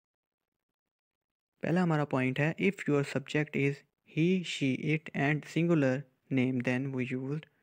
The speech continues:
helping verb is। मतलब अगर हमारा सब्जेक्ट he, she, it या कोई वाहिद नाम होगा तो हम हेल्पिंग वर्ब is यूज़ करेंगे। सेकंड पॉइंट,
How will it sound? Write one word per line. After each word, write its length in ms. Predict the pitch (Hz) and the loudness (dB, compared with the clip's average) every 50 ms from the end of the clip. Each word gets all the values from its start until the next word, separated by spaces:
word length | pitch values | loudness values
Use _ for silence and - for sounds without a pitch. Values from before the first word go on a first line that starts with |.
| _ _ _ - _ - _ - | _ _ _ -20 _ -20 _ -2
helping 320 | 143 131 123 131 131 131 131 | -2 -2 0 0 0 0 0
verb 220 | 131 143 - - 147 | -2 -2 0 -2 -2
is। 100 | 135 - - - _ _ _ _ _ _ _ _ - | -2 -2 -6 -14 _ _ _ _ _ _ _ _ -6
मतलब 460 | 151 147 - 180 165 147 139 143 - _ _ _ _ _ _ | -6 -4 0 2 2 2 2 0 -4 _ _ _ _ _ _
अगर 140 | 151 147 160 | -2 0 0
हमारा 240 | 160 160 147 143 147 | 0 0 0 -2 0
सब्जेक्ट 400 | 139 - 135 139 135 147 156 - - | -2 -2 -2 -2 -2 -2 -2 -2 0
he, 80 | 156 151 170 165 | 2 2 2 2
she, 240 | - - 151 143 147 - 147 160 | 2 0 0 0 2 0 0 -2
it 180 | - - - | -2 -2 -2
या 100 | 135 135 | -2 -2
कोई 240 | 135 - 143 156 165 | 0 0 0 -2 -2
वाहिद 340 | 156 147 135 135 151 156 - | -2 -2 -2 -2 -2 -2 0
नाम 200 | 151 135 127 127 127 | 0 0 0 0 0
होगा 460 | 127 131 139 147 139 131 127 135 147 - - - - _ - | 0 0 0 2 2 0 0 0 -4 -8 -14 -20 -20 _ -4
तो 60 | 143 | -2
हम 120 | 147 151 | 0 2
हेल्पिंग 340 | 143 139 123 123 143 139 139 | 2 0 0 0 0 0 2
वर्ब 200 | 139 156 170 - - 160 | 0 0 -2 -4 -4 -2
is 180 | 151 143 139 143 | -2 -2 -2 -2
यूज़ 280 | 139 135 135 143 - - - | -2 -2 -2 -4 -6 -4 -2
करेंगे। 480 | 135 127 123 123 123 127 131 127 127 127 _ _ _ _ _ _ _ _ _ _ _ _ _ _ _ - _ _ _ _ | -2 0 0 -2 -2 -2 -2 -4 -4 -6 _ _ _ _ _ _ _ _ _ _ _ _ _ _ _ -20 _ _ _ _
सेकंड 320 | - - 139 139 - 185 170 | -2 0 0 0 0 -2 -2
पॉइंट, 400 | - 156 147 143 151 165 170 | 0 0 2 2 2 0 -2